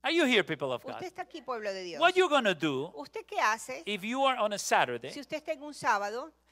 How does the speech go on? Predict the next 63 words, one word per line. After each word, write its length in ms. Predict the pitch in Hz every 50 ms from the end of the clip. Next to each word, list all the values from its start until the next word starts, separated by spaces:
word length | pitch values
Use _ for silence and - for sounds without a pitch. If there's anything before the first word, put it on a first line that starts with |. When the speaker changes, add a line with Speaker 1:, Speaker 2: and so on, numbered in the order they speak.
| _ _
Speaker 1:
celebrating 720 | - - - 277 294 294 262 208 226 240 240 226 226 220 214
in 60 | 208
your 140 | 214 202 160
house 440 | 156 147 139 135 147 147 - -
Speaker 2:
celebrando 560 | - 302 285 269 262 247 247 277 294 320 330 359
en 80 | 359 -
su 140 | - 302 -
casa 380 | - 294 254 240 - - 233
Speaker 1:
a 80 | 208 170
beautiful 460 | 156 170 247 285 285 285 - 247 247 202
barbecue, 520 | 196 185 170 160 147 156 147 - - 214
Speaker 2:
un 180 | 247 262 269 262
lindo, 640 | 262 262 269 302 330 320 294 330 311 302 285 - 240
un, 140 | 240 254 269
un 600 | 262 254 240 208 220 233 226 226 220 220 214 214
rico 320 | 220 262 285 262 - 330 320
barbecue 560 | 339 320 226 208 208 226 208 - 262 262 277 151
Speaker 1:
your 200 | 196 262 285 262
family 420 | - - 262 254 254 247 254 233 220
inside 340 | 208 180 - 247 254 254 254
the 100 | 269 240
home, 320 | 226 220 175 156 160 196 220
Speaker 2:
y 80 | 233 220
su 160 | - 269 240
familia 440 | - 254 220 226 262 294 302 285 240
dentro 420 | 254 277 311 359 339 - 294 277
de 100 | 254 233
su 160 | - - 233
casa 300 | - - 302 269 262 -
Speaker 1:
and 100 | 190 202
you 100 | 220 233
have 140 | 233 214 175
five 300 | - 277 285 277 233 - -
kids, 400 | - 180 151 151 147 - - - 202
Speaker 2:
y 80 | 226 202
tiene 320 | - 247 262 269 269 254
cinco 440 | - - - 320 349 381 - 339 311
niños 400 | 285 254 233 226 233 254 269 -
Speaker 1:
and 140 | 160 190 190
somebody 400 | - - 262 254 269 269 254 233
come 240 | - - 254 277 285
into 160 | 269 214 240
your 160 | 254 254 247 202
house 300 | 196 180 165 160 156 226
Speaker 2:
y 80 | 247
alguien 360 | 262 269 302 285 302 294 262 220
llega 280 | 247 285 311 330 370
a 40 | 370
su 140 | - - 349
casa 320 | - - 277 247 247 - 170
Speaker 1:
and 160 | 196 349 330
take 240 | 233 247 262 262 233
away 280 | 226 220 240 254 254 247
your 160 | 214 208 196
five 280 | - - 269 269 240 -
kids? 360 | - 302 285 214 - - - 254
Speaker 2:
y 140 | 262 254 220
se 200 | - 269 254 226
lleva 320 | 202 302 339 359 370 381
a 40 | 339
sus 180 | - 262 233 -
cinco 380 | - 302 311 320 311 - 330 330
niños? 640 | 330 381 403 381 294 196 151 117 170 - - -